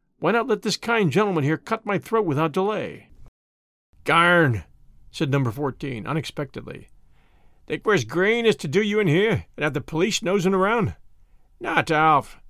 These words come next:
We've ordered a carriage for your lordship tomorrow morning, but in the meantime we're not taking any chances, see?"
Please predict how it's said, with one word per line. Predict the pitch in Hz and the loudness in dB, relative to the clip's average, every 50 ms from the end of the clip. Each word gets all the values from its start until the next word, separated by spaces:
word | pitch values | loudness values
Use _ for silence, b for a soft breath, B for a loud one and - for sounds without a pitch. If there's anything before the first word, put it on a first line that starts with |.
| - - - - - - - - - | -20 -20 -20 -20 -20 -20 -20 -14 -8
We've | - - 123 | -4 -2 0
ordered | 156 202 214 214 | 2 2 4 4
a | 214 208 | 2 0
carriage | - - 247 226 202 151 - | 0 0 2 2 2 2 0
for | - 160 | -2 -4
your | 143 135 139 | -2 0 0
lordship | 139 143 151 156 156 - - - - | 0 0 0 -2 -2 -4 -4 -6 -4
tomorrow | - 185 185 202 220 226 233 233 226 | -4 -4 -2 -2 0 0 2 2 2
morning, | 208 214 220 214 190 143 113 - - - - - - - - - - - | 2 2 2 0 0 -4 -4 -8 -12 -16 -20 -20 -20 -20 -20 -20 -14 -8
but | - 123 | -6 -2
in | 135 | 0
the | 156 175 | 0 2
meantime | 220 269 269 220 - 165 147 131 110 95 - 104 | 2 2 0 0 0 0 0 0 -2 -4 -6 -8
we're | 156 160 | -6 -2
not | 175 170 - - | -2 -2 -2 -2
taking | - 196 190 - 156 - - - | -4 -6 -4 -4 -6 -8 -8 -6
any | - 330 294 - | -6 -4 -4 -4
chances, | - - 214 180 139 - - - - | -2 -2 -2 -2 -2 -4 -8 -12 -12
see?" | - - 156 202 240 208 107 - | -8 -6 -4 -2 -2 -2 -4 -6